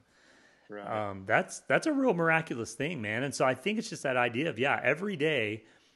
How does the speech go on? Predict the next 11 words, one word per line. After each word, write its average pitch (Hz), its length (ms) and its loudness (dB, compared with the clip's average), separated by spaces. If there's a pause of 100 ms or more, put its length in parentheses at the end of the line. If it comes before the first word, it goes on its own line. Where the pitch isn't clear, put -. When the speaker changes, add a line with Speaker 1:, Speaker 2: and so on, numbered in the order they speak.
(260)
Speaker 2:
you've 127 300 -6
gotta 147 180 4
flex 143 360 0
that 135 200 -6
muscle 120 640 -4
and 120 80 -10
you've 107 100 -10
gotta 120 260 -2
exercise 127 600 -2
that 110 220 -4
muscle. 120 560 -4